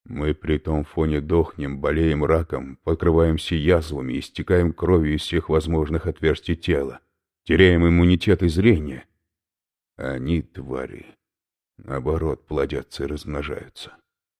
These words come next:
«Другая экосистема», вспомнил Иван слова старика из сна. Точно. Вот и поговорил с подсознанием.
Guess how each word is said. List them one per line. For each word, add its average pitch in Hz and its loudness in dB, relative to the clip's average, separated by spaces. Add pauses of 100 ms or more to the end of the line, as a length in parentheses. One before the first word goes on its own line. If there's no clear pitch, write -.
(720)
«Другая 80 2
экосистема», 80 -4 (540)
вспомнил 65 -8
Иван 69 -6
слова 67 -6
старика 71 -12
из 64 -10
сна. - -16 (1120)
Точно. - -12 (1000)
Вот 113 0
и 110 2
поговорил 78 2
с - -20
подсознанием. 65 -10